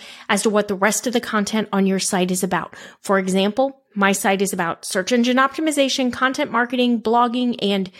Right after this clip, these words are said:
business strategy or marketing strategy.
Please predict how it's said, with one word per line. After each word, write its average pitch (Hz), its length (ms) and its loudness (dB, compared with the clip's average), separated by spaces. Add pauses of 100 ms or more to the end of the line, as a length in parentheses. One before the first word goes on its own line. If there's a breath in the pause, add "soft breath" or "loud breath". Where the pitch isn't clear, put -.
(380 loud breath)
business 202 320 2
strategy - 640 -2
or 175 160 -4
marketing 185 480 0
strategy. 175 720 -2